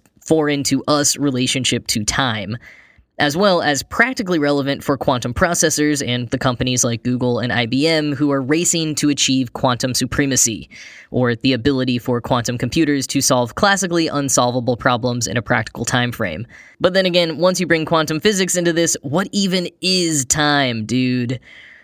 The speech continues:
And if your head is totally spinning and you want to go back to the nice, simple world of fictional time travel,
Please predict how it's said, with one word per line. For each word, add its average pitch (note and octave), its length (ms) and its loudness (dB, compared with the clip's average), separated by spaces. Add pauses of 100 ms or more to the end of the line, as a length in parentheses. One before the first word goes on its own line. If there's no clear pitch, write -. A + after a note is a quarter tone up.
(200)
And A3+ 300 4
if A3 180 2
your C4+ 220 6
head A3+ 240 4
is G3 240 0
totally F#3 460 2
spinning C3+ 480 0
and C3 320 2
you C3+ 80 2
want C3+ 220 0
to C#3 60 -2
go C#3 140 2
back G3+ 300 2
to G#3 100 -2
the G3 140 0
nice, A3 400 2
simple G3+ 420 2
world F3 400 4
of C3 180 0
fictional - 560 0
time B2 300 2
travel, C3+ 560 0